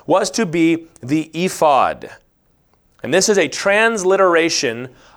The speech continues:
of the Hebrew word, ephod. And we're not exactly sure how to translate that, which is why we just translated ephod. You're gonna see this word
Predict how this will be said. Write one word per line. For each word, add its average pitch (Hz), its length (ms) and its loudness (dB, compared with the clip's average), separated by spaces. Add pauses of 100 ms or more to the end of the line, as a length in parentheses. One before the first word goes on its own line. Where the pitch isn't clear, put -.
(120)
of 165 460 2
the 165 160 -2
Hebrew 143 500 -2
word, 131 540 2
ephod. 117 720 -2 (500)
And 147 280 -2
we're 156 140 2
not 190 220 0
exactly 160 680 -2
sure 156 560 2 (220)
how 185 280 2
to 175 120 -4
translate 165 640 -2
that, 143 320 0
which 156 160 -4
is 143 80 -6
why 139 220 2
we 147 120 0
just 151 220 -6
translated 143 500 2
ephod. 120 420 0
You're 139 80 -4
gonna 165 160 0
see 226 220 0
this 208 240 -2
word 170 400 2